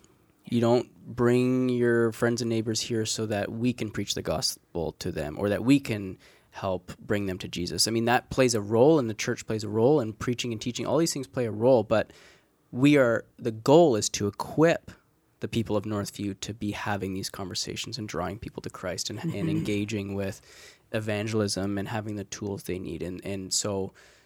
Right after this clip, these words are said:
Speaker 1: you know, I'm curious for you to even just share some experiences from your life of, you know, being involved at your kids' schools and meeting other parents or sports activities or just being out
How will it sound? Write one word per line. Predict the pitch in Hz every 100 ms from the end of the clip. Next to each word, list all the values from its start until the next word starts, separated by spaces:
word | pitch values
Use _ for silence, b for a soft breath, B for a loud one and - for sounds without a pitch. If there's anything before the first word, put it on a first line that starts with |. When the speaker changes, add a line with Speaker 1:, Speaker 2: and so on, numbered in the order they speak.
| b _ _ _ -
Speaker 1:
you | 127
know, | 117
I'm | 110
curious | 113 156 170 147
for | 127
you | 127
to | 117
even | 110
just | 107 107
share | - 110 113 107
some | 101 110 98
experiences | 95 - 110 110 -
from | - 98
your | 104
life | 101 107 127 -
of, | 104 95 - B B B B
you | - 117
know, | 101 98 - - - - 107
being | 120 120 120
involved | 113 107 107 110 110 110 - - _
at | - 101 98 - - _ _ -
your | 98 92 90 92
kids' | - 113 95 -
schools | - - 151 147 139 131 117
and | 95 95
meeting | 104 98 87
other | - -
parents | - 156 147 135 -
or |
sports | - - - 143 -
activities | 120 - 117 113 107
or | 104
just | 127 -
being | 131 131 123 -
out | 107 120 117 -